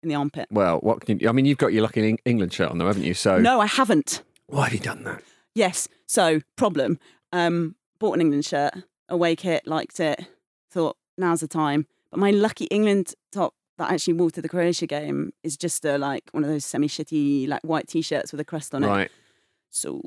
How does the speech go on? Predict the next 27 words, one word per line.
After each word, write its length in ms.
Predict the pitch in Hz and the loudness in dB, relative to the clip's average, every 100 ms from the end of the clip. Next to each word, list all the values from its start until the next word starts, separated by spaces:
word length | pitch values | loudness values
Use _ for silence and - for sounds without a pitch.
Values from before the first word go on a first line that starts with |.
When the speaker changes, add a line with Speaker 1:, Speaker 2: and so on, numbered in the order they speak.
| - - | -8 0
Speaker 2:
So 80 | |
you've 140 | 220 247 | 2 2
upgraded. 500 | 247 240 220 143 92 | 2 4 4 4 2
You've 140 | 131 151 | 2 2
upgraded. 540 | 131 131 101 87 82 - | 4 4 4 2 0 -2
It's 240 | 147 - | -2 0
all 200 | - 175 | 2 2
gonna 140 | 143 127 | 4 2
Speaker 1:
Yeah, 40 | |
Speaker 2:
be 20 | |
Speaker 1:
but 80 | 202 | 2
if 40 | - | 2
Speaker 2:
fine. 100 | 190 | 2
Speaker 1:
it's 80 | 185 | 2
lucky, 280 | 214 - | 0 0
you've 180 | 151 143 | -2 -2
got, 100 | - 147 | -2 -2
I 80 | |
mean, 180 | 143 156 | 2 2
Hjulmand's 380 | 160 202 185 151 | 2 2 2 2
not 160 | 175 - | 0 0
like, 200 | 135 - | -2 -2
"Oh, 120 | 170 | 0
I'm 100 | 156 | 2
gonna 160 | 160 160 | 2 2
wear 280 | 156 151 151 | 2 2 2
a, 40 | 147 | 2